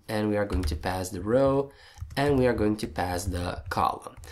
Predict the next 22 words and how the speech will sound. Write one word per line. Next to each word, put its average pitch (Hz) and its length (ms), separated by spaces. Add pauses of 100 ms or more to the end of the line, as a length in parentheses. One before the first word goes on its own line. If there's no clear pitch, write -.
(280)
So 170 220
this 156 240
is 139 140
what 113 220
we 113 240
have 101 340
here 92 340
practically. - 720 (320)
So - 320
our 101 180
grid, 98 520 (540)
and 156 240
we 160 120
have 131 200
the 131 100
rows 110 380
and 143 160
the 156 60
columns 104 520 (120)
for 98 340
our 90 360 (100)
grid. - 380